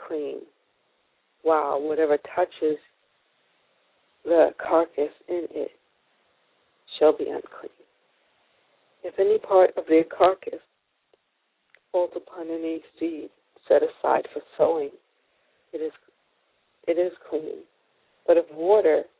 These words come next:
is put on the seed and any part of their carcass falls on it,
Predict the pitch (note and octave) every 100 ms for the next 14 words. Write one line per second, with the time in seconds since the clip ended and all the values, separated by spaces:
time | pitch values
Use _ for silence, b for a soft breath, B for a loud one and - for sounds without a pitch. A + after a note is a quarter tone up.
0 | _ _ _ _ - _ - D#3+ - D#3
1 | D#3 D3 D3 - D3+ D3 D3+ _ _ _
2 | D#3 D3+ D#3 D3+ - - D3 - - E3
3 | D3+ - - D#3+ D3 - - - - D3
4 | D3 - - -